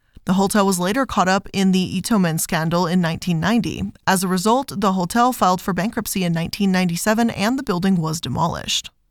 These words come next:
This Itomen scandal was massive at the time, by the way.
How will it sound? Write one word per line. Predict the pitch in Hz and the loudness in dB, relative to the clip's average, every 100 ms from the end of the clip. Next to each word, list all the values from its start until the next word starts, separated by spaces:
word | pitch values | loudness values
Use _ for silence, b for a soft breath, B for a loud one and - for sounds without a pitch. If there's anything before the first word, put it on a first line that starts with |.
| _ _ _ _ _ - | _ _ _ _ _ 0
This | 190 254 - | 4 4 2
Itomen | 202 196 214 220 233 | 0 2 4 2 0
scandal | - 226 233 226 | -2 0 4 4
was | 185 180 | 4 2
massive | 175 170 156 185 175 | 2 2 2 2 0
at | 151 | -2
the | - | -4
time, | - 87 | -4 -4
by | - 110 | -2 -4
the | 87 | -4
way. | 64 | -6